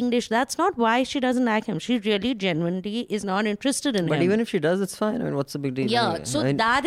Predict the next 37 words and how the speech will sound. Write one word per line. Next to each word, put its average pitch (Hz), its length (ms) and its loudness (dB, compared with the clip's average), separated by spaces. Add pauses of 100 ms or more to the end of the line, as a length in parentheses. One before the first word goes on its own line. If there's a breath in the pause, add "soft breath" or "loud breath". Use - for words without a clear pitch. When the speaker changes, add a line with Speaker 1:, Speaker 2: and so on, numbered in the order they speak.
Speaker 1:
is 294 140 -8
the 415 120 2
story 220 400 0 (220)
of - 140 -6 (160)
this, 185 320 0 (100)
uh, 147 400 -2 (200)
book, 370 300 0
and 220 160 -6
that 190 180 0
is 202 120 -6
the - 100 -4
story 190 280 2
of 202 140 0
this 214 180 -6 (120)
film. 247 180 2 (340 loud breath)
Arjun 208 440 0
Kapoor 240 320 0 (180)
acts 202 240 -4
as 202 260 0 (100)
wonderfully 185 540 -2
as 165 140 -4
he 190 60 0
always 180 440 0 (120)
does. 247 300 -2 (460 loud breath)
So 240 160 2 (400)
Speaker 2:
Although 175 200 4
Speaker 1:
if 180 40 6
Speaker 2:
I 175 80 4
will 208 140 2
say, 151 260 -2
in 139 140 -4
that, 147 240 -2
uh, 101 100 -8
film 135 320 -8
with 131 100 -8
Deepika 117 400 -6
Padukone, 120 480 -2